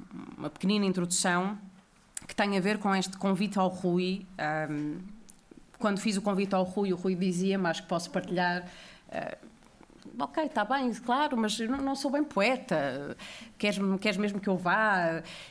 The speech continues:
E eu dizia, "Sim, sim, não, o convite é mesmo para, para ti, Rui, é para vires, claro que sim." E, e porquê? Porque me parece importante, e...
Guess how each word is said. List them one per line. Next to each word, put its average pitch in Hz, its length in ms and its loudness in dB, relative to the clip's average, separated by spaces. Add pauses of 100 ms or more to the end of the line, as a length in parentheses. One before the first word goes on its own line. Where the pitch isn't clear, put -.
E 196 120 2
eu 202 80 0
dizia, 202 280 2
"Sim, 302 220 2
sim, 311 240 2
não, 220 340 2
o 160 60 0
convite 226 380 0
é 262 40 2
mesmo 262 300 0
para, 240 280 0
para 294 180 0
ti, 269 180 2
Rui, 196 280 0
é 202 100 2
para 240 160 -2
vires, 220 340 0
claro 226 240 0
que - 80 -2
sim." 165 420 0
E, 202 600 2
e 208 100 -4
porquê? 190 320 0
Porque - 200 -4
me 220 60 0
parece 233 360 0
importante, 208 760 -2
e... 156 500 -4